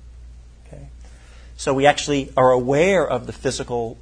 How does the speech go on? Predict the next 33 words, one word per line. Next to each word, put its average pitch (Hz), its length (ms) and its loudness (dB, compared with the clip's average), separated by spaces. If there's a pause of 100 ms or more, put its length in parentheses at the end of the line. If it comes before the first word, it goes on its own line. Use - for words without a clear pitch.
(120)
feelings. 135 440 -10
We 117 80 -6
actually 117 240 -10
know. 127 220 -2
And 113 100 -8
so, 131 160 2
if, 120 60 -4
for - 240 -8
example, 143 400 -4
if 117 160 -10
you're, 117 200 -4 (1500)
if 139 320 -6
you're 127 160 -2
feeling 135 380 -2
the 131 40 -4
breath 127 360 2
at - 180 -12
the 120 240 -2
nose, 117 540 2
and 113 80 -8
if - 100 -10
it's 110 140 -10
like 110 120 -8
a 104 60 -12
coolness, 156 560 -4
you 139 60 -8
can 131 120 -10
actually 123 280 -6
know 127 420 0
the 131 120 -6
cool, 139 520 -6
the 131 180 -16
coolness. 147 600 -12